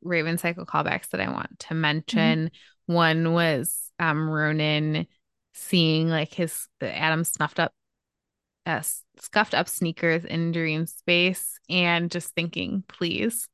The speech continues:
Speaker 1: Which, uh, is that from? It's from Call Down the Hawk, isn't it? Where he first sees Adam and you get the "Please."
Speaker 2: Ye-, yeah.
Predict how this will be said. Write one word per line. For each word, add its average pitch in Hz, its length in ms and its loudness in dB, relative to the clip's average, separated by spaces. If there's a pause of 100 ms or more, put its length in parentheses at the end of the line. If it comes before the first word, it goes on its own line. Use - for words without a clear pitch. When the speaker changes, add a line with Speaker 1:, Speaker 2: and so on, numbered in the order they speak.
(260)
Speaker 1:
Which, 240 140 -4
uh, 320 240 2
is 320 120 -2
that 349 200 4
from? 381 180 4
It's 262 160 -2
from 285 140 0
Call 190 200 4
Down 165 120 2
the 160 60 -2
Hawk, - 280 2
isn't 180 240 -2
it? 208 180 0 (540)
Where 220 100 2
he 208 60 2
first 214 280 0
sees 214 200 0
Adam 202 380 4
and 196 100 0
you 196 180 0
get 196 160 -2
the 196 80 -6
"Please." 202 420 4
Speaker 2:
Ye-, 247 400 6 (360)
yeah. 220 560 4